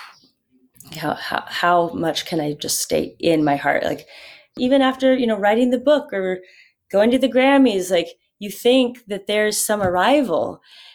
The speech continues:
And we've heard everyone, everyone who has achieved this cultural idea of success has said the same thing. "I thought it would be this,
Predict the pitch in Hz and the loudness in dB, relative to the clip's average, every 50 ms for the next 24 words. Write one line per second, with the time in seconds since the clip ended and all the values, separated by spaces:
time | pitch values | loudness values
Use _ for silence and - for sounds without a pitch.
0 | _ _ _ - 196 196 196 190 180 175 196 202 185 - - - - 285 330 349 | _ _ _ -2 -2 0 -2 -2 -4 -6 -8 -8 -10 -12 -12 -4 0 2 2 2
1 | 285 269 269 254 240 240 262 262 254 262 262 254 240 233 - _ _ _ _ _ | 2 0 -2 -4 -4 -2 -2 -2 0 0 0 0 -2 -4 -8 _ _ _ _ _
2 | _ _ _ - 220 254 233 247 285 285 262 240 190 165 160 156 - _ _ _ | _ _ _ 0 0 0 2 2 2 2 2 2 2 0 -2 -4 -8 _ _ _
3 | _ _ _ - - 233 220 - - 214 233 247 247 226 208 196 - - - _ | _ _ _ -4 -2 0 0 -2 -2 -2 0 2 2 2 0 -4 -8 -12 -16 _
4 | _ _ _ _ - 196 196 - - - - - - 277 277 262 240 220 208 202 | _ _ _ _ -2 -2 -2 -2 0 0 2 4 4 6 6 6 4 4 2 0
5 | 180 185 170 185 185 180 - - - - - 220 220 220 - - 202 190 180 170 | -2 -2 -2 0 0 0 -2 -6 -8 -6 -4 -4 -4 -4 -6 -4 0 2 2 2
6 | 165 160 160 160 - - 175 180 165 180 175 170 - 156 151 - - 165 160 - | 2 0 -2 -4 -6 -4 -4 -2 0 0 0 0 0 -2 -4 -6 -8 -8 -8 -6
7 | - - 143 101 - - - - - _ _ _ _ - - 277 269 269 - 330 | -4 -4 -4 -4 -4 -6 -8 -10 -12 _ _ _ _ -6 -2 -2 -2 0 0 0
8 | 330 269 254 311 277 - - - 233 285 320 320 - - 233 302 359 294 - - | 0 0 0 -2 -4 -2 -2 0 2 2 2 0 0 -2 0 0 0 0 -2 -6
9 | - - _ _ _ - - _ - 196 214 214 - 277 311 311 - - 233 269 | -10 -16 _ _ _ -20 -14 _ -4 -4 -2 0 0 0 0 -2 0 0 2 2
10 | 311 330 277 349 381 370 403 427 415 - - - | 2 4 4 2 2 2 2 0 -2 -2 -4 -8